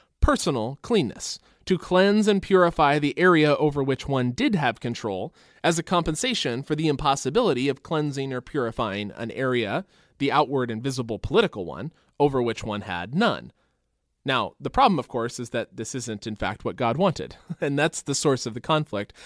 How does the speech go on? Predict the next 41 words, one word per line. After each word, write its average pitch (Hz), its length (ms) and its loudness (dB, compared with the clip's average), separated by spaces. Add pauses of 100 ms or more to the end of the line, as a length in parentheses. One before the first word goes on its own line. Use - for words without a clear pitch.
(140)
between 131 320 0
Jesus 120 520 -2
and 120 200 -8
the 104 60 -10
Pharisees. - 600 -4 (640)
Wright 196 220 8
goes 196 200 6
on 185 220 6
to 175 60 0
say 147 240 0
that 135 200 -2 (200)
while 160 160 8
the 160 80 2
Pharisees 208 480 2
were 165 100 2
never 214 380 6
a 196 100 6
Jewish 175 460 2
thought - 340 2
police 110 560 -4
in 139 80 0
the 135 60 0
first 165 400 2
or 139 160 2
any 143 200 2
other 127 220 2
century, 113 540 -2 (320)
they 165 160 6
did 220 420 0
concern 220 520 2
themselves 120 520 0
with 143 160 -4
matters 123 400 -2
wider 147 500 2
than 127 160 -2
private 123 540 2
or 123 140 -2
ritual 107 460 -4
purity. - 520 -2 (540)
These 190 180 2
concerns 180 580 2